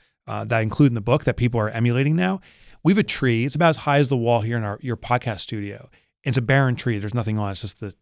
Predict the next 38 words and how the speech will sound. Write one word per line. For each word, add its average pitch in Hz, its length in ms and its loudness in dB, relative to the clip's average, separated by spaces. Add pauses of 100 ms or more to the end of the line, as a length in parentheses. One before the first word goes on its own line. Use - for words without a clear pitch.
(140)
the 110 80 -10
sticks - 480 -8
and 104 80 -8
the 98 120 -12 (160)
so 101 180 -10
forth, 98 220 -14
the - 80 -14
trunk. 101 300 -14 (540)
But 156 280 2
everyone 196 360 4
writes 143 260 2
down 117 340 2
every 127 200 4
quarter 127 540 0
their 127 180 0
individual 131 440 4
dreams, 104 460 -4 (220)
small, 156 360 2
big, 143 320 0
whatever, 156 400 2
however 160 240 4
you 165 80 4
define 117 420 -2
it. 95 120 -16 (380)
One 151 200 -4
person, 127 460 0
it 113 60 -6
gets 127 160 0
me 117 80 0
emotional, 110 440 0
wanted 107 200 0
to 117 40 -2
be 127 80 -2
cancer-free. 131 640 -4 (380)
That 113 80 -6
was 110 100 0
Amy. 117 380 2 (240)
Uh, 131 100 -6